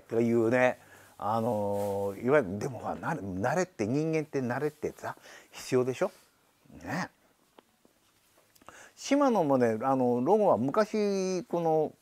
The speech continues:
こういうペプシみたいなマークのやつがあったの。今やめちゃったね。はい。はい。俺が考えたら結構か、あのね、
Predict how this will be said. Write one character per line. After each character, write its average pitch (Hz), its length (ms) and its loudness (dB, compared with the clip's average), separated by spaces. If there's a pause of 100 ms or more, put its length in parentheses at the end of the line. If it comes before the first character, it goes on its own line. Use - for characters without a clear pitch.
こ 147 100 0
う 139 40 2
い 135 220 0
う - 40 -12 (420)
ペ 247 140 4
プ - 100 -16
シ - 120 -6
み 117 120 0
た 95 140 0
い 90 40 -4
な 87 120 -8
マ 104 200 -6
ー 87 60 -10
ク 80 100 -18
の 78 100 -14
や 64 80 -14
つ - 60 -20
が 73 80 -16
あ - 20 -20
っ - 100 -20
た - 80 -20
の。 - 60 -20 (1600)
今 165 180 -4
や 95 140 -10
め 127 120 -6
ち - 80 -14
ゃ 139 40 -14
っ - 40 -18
た 139 140 -10
ね。 147 120 -10 (240)
は - 160 -8
い。 - 80 -10 (800)
は - 160 2
い。 110 100 -4 (1160)
俺 131 240 -6
が 185 160 -6
考 156 360 -8
え 117 60 -4
た - 160 -10
ら 67 240 -10
結 - 220 -12
構 - 100 -18
か、 - 140 -18 (340)
あ 104 160 -8
の 104 140 -10
ね、 98 160 -12